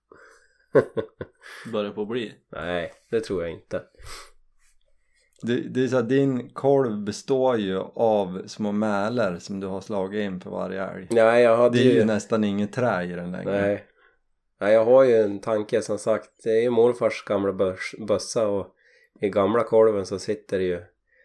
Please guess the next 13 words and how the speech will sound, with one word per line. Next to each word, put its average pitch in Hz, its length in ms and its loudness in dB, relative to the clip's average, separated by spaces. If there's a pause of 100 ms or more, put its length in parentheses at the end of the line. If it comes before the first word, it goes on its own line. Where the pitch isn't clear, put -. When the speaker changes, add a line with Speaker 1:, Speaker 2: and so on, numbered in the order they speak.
(440)
Speaker 1:
bra 110 320 6
många 90 320 0
spikar 87 480 -6
i - 20 -2
alla 85 160 -4
fall. 87 220 -6 (680)
Efter 90 540 -10
alla 87 400 -4
älgar 87 240 -4
som - 200 -10
är 87 40 -6
skjutna. 87 440 -8 (880)
Speaker 3:
Mm. 104 260 -8